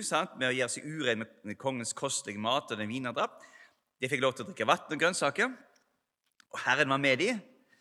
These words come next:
De sto i den første prøven. Og nå kommer den andre prøven, som er egentlig enda større.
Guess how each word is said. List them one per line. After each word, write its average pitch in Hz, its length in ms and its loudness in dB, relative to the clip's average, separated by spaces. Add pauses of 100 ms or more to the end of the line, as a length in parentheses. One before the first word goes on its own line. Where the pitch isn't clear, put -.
(400)
De 175 80 2
sto 226 460 8
i 240 80 8
den 202 80 2
første 208 320 4
prøven. 202 320 4 (1600)
Og 170 120 6
nå 226 100 6
kommer 202 300 8
den - 80 -4 (340)
andre 170 640 10 (140)
prøven, 165 260 6
som 175 240 4
er - 80 2 (680)
egentlig 190 260 4 (160)
enda 214 220 10
større. 190 340 10